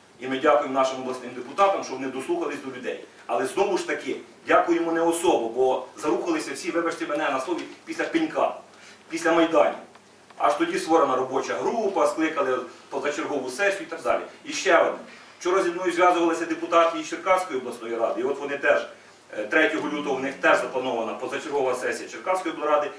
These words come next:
і там теж буде виноситись, е, рішення на проект, схоже до нашого, то теж по зміні пунктів постанови дев'ятсот тридцять два.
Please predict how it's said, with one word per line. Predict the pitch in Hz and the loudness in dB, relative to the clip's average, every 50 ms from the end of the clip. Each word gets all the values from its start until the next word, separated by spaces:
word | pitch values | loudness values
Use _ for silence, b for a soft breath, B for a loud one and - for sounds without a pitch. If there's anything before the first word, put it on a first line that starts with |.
| B B B | B B B
і | 131 131 | -6 0
там | - - - - | 2 2 2 4
теж | - 185 190 - | 4 6 6 6
буде | - 151 143 127 131 | 4 2 -2 -4 -4
виноситись, | 120 120 135 165 165 160 151 - - 131 123 - - B B B B B B - - | -4 -2 -2 -4 -4 -4 -6 -8 -10 -10 -10 -12 -14 B B B B B B -16 -14
е, | 107 107 101 104 107 110 113 | -10 -8 -6 -4 -2 -2 -2
рішення | 147 175 - - 165 139 - - - | -2 -2 -2 -4 -2 -2 -2 -2 0
на | - - | -2 -2
проект, | - - - 330 330 - - - - - - - - - | -2 2 4 4 4 4 2 -2 -12 -16 -18 -16 -16 -12
схоже | - - 320 180 175 - 131 | -2 2 2 2 2 2 0
до | 120 123 | -2 -2
нашого, | 127 139 143 - - - 98 98 101 - - | 2 2 2 2 0 -2 -6 -8 -10 -10 -6
то | 147 151 - | -6 -6 -6
теж | - - - 151 160 - - - - B B B B B - | -6 -4 2 4 4 4 4 2 -2 B B B B B -10
по | - 135 147 156 - - | -4 0 2 2 2 2
зміні | - - 131 139 165 175 180 160 | 0 -4 -4 -2 -2 0 0 0
пунктів | 143 - - 170 175 - - 156 - | -2 -4 -6 -8 -6 -6 -6 -8 -6
постанови | 143 - - - 165 - 156 156 156 | -8 -6 -4 -4 -2 -2 -2 -2 -2
дев'ятсот | - 127 147 160 - - 147 - | -2 -2 -2 -4 -4 -6 -8 -10
тридцять | 135 139 - - - - | -10 -12 -12 -12 -14 -8
два. | 104 101 95 | -6 -4 -4